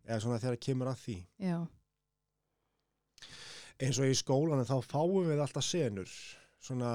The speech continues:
Speaker 1: mínútu langa eða tveggja mínútu löng sena,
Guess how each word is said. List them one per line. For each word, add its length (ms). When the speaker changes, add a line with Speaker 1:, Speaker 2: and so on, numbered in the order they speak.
Speaker 1:
mínútu 640
langa 440
eða 320
tveggja 280
mínútu 280
löng 220
sena, 380